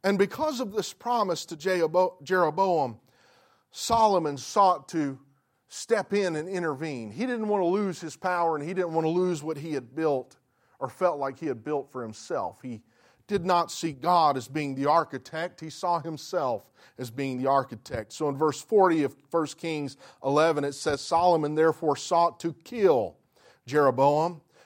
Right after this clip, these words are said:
But Jeroboam arose and fled to Egypt, to Shishak, king of Egypt, and was in Egypt until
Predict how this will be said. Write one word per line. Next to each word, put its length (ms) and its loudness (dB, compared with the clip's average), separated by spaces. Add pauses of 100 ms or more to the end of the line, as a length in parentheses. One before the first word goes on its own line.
But 140 -4
Jeroboam 680 6
arose 540 8
and 100 -4
fled 300 0
to 100 -2
Egypt, 520 -4
to 180 -2 (240)
Shishak, 800 0
king 340 0
of 220 0
Egypt, 560 -2
and 160 -4
was 180 2
in 140 -2
Egypt 500 2
until 640 2